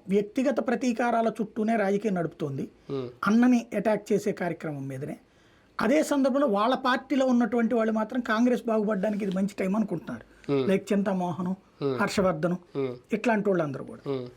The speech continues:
Speaker 1: కాబట్టి అక్కడ వాస్తవంగా, ఆ, ఆలు లేదు సూలు లేదు అల్లుడి పేరు ఓడలింగం అన్నట్టు,
Speaker 2: ఉమ్.
Speaker 1: వీళ్ళ దగ్గర ఉన్నటువంటి దాంట్లో కాంగ్రెస్లో రెండు శాతమే ఓట్లు వచ్చినా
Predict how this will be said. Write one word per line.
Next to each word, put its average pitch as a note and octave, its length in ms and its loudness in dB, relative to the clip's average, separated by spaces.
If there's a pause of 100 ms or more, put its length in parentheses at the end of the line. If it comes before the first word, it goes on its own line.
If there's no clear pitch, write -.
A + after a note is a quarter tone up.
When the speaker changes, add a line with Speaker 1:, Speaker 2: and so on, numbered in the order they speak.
(120)
Speaker 1:
కాబట్టి C#4+ 460 2
అక్కడ B3+ 320 0
వాస్తవంగా, B3+ 680 0 (680)
ఆ, F#3 440 2
ఆలు A#3 260 4
లేదు B3+ 300 4
సూలు B3 260 0
లేదు A#3 220 2
అల్లుడి A3 240 2
పేరు A3 200 0
ఓడలింగం G#3 440 2
అన్నట్టు, F3 540 -6
Speaker 2:
ఉమ్. C3 240 -2 (220)
Speaker 1:
వీళ్ళ B3 340 4
దగ్గర C4+ 300 2
ఉన్నటువంటి C4 520 0
దాంట్లో A3+ 640 -2 (520)
కాంగ్రెస్లో A#3+ 640 2 (140)
రెండు G#3+ 180 4
శాతమే B3+ 400 0
ఓట్లు G3+ 360 0
వచ్చినా E3+ 340 -8